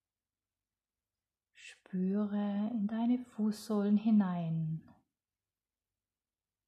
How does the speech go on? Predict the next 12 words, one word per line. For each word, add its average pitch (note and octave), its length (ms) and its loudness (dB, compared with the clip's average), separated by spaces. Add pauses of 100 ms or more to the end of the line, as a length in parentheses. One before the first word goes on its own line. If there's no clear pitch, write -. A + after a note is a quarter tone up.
(420)
Spüre, G#3 1040 -4 (760)
wie A#3 80 -12
sie - 200 -10
sich - 400 -10
gerade F#3 580 -6
anfühlen. D#3 960 -4 (3750)
Und G3+ 180 2
vielleicht F3 960 -6 (560)
kannst - 400 -2
du C#4 80 -4
dir B3+ 180 -4
vorstellen, F#3+ 1300 -4